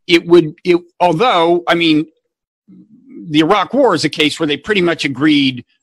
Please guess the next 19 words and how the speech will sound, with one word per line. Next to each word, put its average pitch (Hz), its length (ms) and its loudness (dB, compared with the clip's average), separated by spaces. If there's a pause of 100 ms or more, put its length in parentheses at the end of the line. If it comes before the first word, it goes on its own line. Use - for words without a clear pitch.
(520)
uh, 131 500 0
among 170 280 2
themselves 156 640 0
on 156 160 0
something 143 340 0
of 127 100 -6
tremendous 220 400 0
consequence 147 720 -4
that 147 240 -4
turned 170 260 2
out 147 140 -2
very 165 260 0
badly. 131 640 -2 (400)
And, 135 260 -4
and 143 160 2
maybe 151 260 0
that's 139 340 -6
where, 131 420 0
uh, 123 340 2